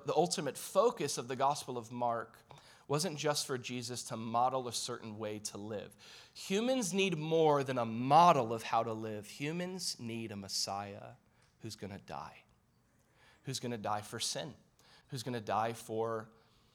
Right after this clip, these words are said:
separation between humanity and God. And that's where we find ourselves in chapter fifteen.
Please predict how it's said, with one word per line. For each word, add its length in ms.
separation 720
between 320
humanity 480
and 100
God. 200
And 100
that's 180
where 100
we 100
find 260
ourselves 500
in 220
chapter 320
fifteen. 480